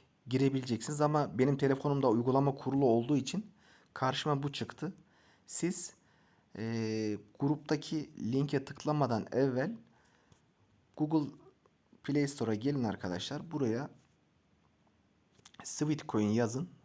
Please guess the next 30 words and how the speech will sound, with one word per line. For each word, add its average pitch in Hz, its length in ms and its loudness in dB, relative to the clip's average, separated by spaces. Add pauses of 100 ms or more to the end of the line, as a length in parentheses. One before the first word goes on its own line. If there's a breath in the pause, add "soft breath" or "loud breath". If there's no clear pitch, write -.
(180)
ve 113 60 -2
Google 123 320 -2
Fit - 200 -8
de 98 60 -2
yazacaksınız. 90 680 -6 (680 soft breath)
Sweetcoin'i 131 640 0
yazın 139 360 0 (300)
ve 131 80 -6
uygulamaya 135 580 0
buradan, 131 360 -2
şu - 180 -6
an 135 140 0
bende 127 400 -2 (120)
indirilmiş 135 440 -2
vaziyette 123 320 -2
olduğu 104 200 -2
için 123 140 -8
aç 110 220 -4
olarak 120 240 -4
çıkıyor 151 260 -6
ama 104 180 -4 (520 loud breath)
size - 240 -2
burada 151 180 0
indir 151 260 2
yazar. 120 480 0 (460 soft breath)
Bunu 160 160 -6
indireceksiniz 147 760 0
öncelikle. 98 580 -2 (540 soft breath)
İndirdikten 147 720 0
sonra, 117 580 0